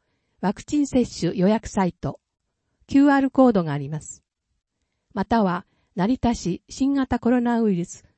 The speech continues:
ワクチン接種コールセンター、フリーダイヤル、零一二零一一の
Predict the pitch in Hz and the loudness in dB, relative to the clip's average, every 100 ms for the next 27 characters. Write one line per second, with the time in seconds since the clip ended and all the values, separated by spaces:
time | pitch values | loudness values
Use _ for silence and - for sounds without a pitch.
0 | - 185 - - 285 269 254 - 185 - | -6 -6 -6 -2 -2 0 -2 -2 -6 0
1 | 214 220 214 196 185 - 123 135 _ _ | 2 2 0 -2 -4 -8 -10 -10 _ _
2 | _ _ _ _ - 254 285 254 233 190 | _ _ _ _ -2 2 2 2 0 0
3 | 143 139 - _ _ _ - 185 269 277 | -2 -4 -12 _ _ _ -4 4 6 6
4 | 247 233 - 233 208 220 202 180 175 139 | 2 -4 -6 -4 0 2 2 2 0 0
5 | - _ _ - 214 - 262 240 - 214 | -6 _ _ -8 -8 2 4 4 2 0
6 | 170 165 | 2 0